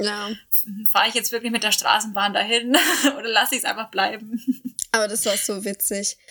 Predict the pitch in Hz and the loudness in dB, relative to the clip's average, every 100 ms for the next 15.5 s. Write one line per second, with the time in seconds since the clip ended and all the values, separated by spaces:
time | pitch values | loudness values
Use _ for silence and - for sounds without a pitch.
0 | - - _ 226 214 - _ _ - 196 | -18 -18 _ 0 0 -2 _ _ 0 0
1 | - - - 202 208 220 247 269 - 294 | 0 0 -2 -8 -2 0 0 -2 -2 -2
2 | 302 320 - - - _ - 240 254 254 | 0 -2 -4 -10 -18 _ -4 0 0 0
3 | 294 - 226 226 247 - 214 220 - 233 | -2 -4 -2 -4 -4 -6 -4 -2 0 0
4 | 240 - 220 208 202 202 214 214 - 196 | -2 -2 -2 -2 -6 -4 -2 -2 -4 -8
5 | - 208 202 202 214 208 - 202 190 - | -6 -4 -2 -4 -2 -2 -2 -2 -4 -4
6 | 202 202 208 - - - 208 202 214 208 | -4 -6 -6 -12 -16 -4 -2 -2 -4 -2
7 | 196 202 202 - 196 196 - 196 202 196 | -2 -2 -4 -4 -2 -4 -2 -2 -4 -10
8 | - - 202 202 202 196 190 185 190 - | -10 -6 -2 0 0 -2 -4 -6 -10 -14
9 | _ - 196 185 185 196 196 190 226 269 | _ -6 -2 0 -2 -2 0 0 0 -2
10 | 269 - - - 208 202 196 226 226 220 | -4 -8 -16 -4 -2 0 0 2 2 2
11 | 202 202 214 202 214 208 - 240 247 247 | 0 -2 -4 -4 -2 -2 -2 -2 0 0
12 | 240 240 226 240 - 254 262 220 196 196 | 0 -2 -2 -2 -2 -4 -2 -2 -2 -4
13 | - - - 214 - - - 208 220 196 | -4 -10 -6 -4 -2 -2 -2 -4 -2 0
14 | 220 214 202 240 240 214 208 202 202 226 | -2 -2 0 0 0 0 -2 -4 -4 -2
15 | 185 185 - 214 | 0 -2 -2 -6